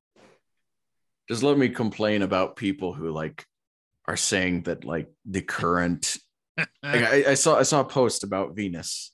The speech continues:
Speaker 1: and I, I, of course, was dumb enough to read the comments, but, like, the, the T M N T page did, like, post about Venus, giving her history, and then someone's like, "I don't know, this sounds, like, pretty off the rails, like,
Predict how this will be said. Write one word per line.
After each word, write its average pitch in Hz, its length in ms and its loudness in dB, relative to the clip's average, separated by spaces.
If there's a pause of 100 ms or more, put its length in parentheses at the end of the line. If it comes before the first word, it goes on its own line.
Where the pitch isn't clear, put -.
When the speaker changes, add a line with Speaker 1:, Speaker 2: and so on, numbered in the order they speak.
Speaker 1:
and 107 100 0
I, 104 100 2
I, 104 140 0
of 101 140 0
course, 117 200 0
was 101 100 -4
dumb 101 180 0
enough 98 160 -4
to - 100 -10
read 82 120 -6
the 78 60 -10
comments, 62 540 -8
but, 78 160 -4
like, 80 260 -2
the, 80 260 -6
the 90 120 -4
T - 160 -2
M 107 100 2
N 101 120 2
T 95 180 -2
page 87 320 -8
did, 85 120 -6
like, 78 240 -8 (680)
post 131 180 4
about 113 180 6
Venus, 98 300 4
giving 107 220 0
her 87 80 0
history, 87 500 -8 (480)
and 101 60 -2
then 104 80 2
someone's 101 340 2
like, 85 180 0
"I 107 100 -4
don't 139 80 -2
know, 123 180 2
this 127 180 2
sounds, 180 280 0
like, 90 180 -6
pretty 131 300 0
off 131 240 0
the 104 100 0
rails, 92 540 -2
like, 82 140 -10